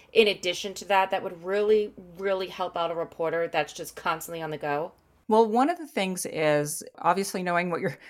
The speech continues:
Speaker 2: what they're talking about and being able to offer concise sound bites,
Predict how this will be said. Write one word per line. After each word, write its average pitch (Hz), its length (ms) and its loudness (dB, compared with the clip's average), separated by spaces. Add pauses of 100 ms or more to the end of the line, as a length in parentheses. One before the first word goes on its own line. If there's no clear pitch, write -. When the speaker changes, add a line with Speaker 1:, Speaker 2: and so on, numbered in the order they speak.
(120)
Speaker 2:
what 220 200 4
they're 202 160 4
talking 185 480 4
about 165 320 4
and 160 180 -6
being 165 160 -6
able 170 300 -2
to 165 80 2
offer 151 400 -2
concise 151 800 -6
sound 135 340 -2
bites, - 380 -10